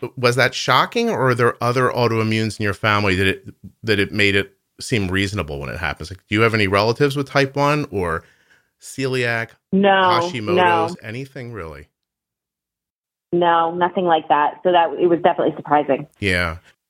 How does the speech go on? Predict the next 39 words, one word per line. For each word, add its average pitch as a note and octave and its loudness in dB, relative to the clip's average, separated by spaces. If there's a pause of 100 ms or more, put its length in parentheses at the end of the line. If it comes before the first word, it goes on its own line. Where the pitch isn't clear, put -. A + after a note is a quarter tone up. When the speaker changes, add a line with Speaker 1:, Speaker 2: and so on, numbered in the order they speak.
(240)
Speaker 1:
What C3+ 0
was D#3 -2
that C#3 2
like A2+ 0
as G2 -2
an G2+ -2
adult F#2 0
trying F#2 -2
to F2 -2
adjust D#2+ -6
to E2+ 0
it? C2+ -6
W-, F#2 -4
do - -6
you F#2 0
think F#2+ -2
it - -2
would F#2+ 0
have, F2+ -2 (380)
I G2+ 2
mean, G2+ 4
when G#2 2
you G#2+ 2
talk - -2
to E2 -6
kids G2 -2
who F#2 -2 (220)
go F#2 0
through - 0
it, F2 -2
do F#2+ -2
you F2+ -2
see - -2
similarities, G#2 0
or G2 0
do D#2+ -2
you E2+ 0
think - -6
it's, - -6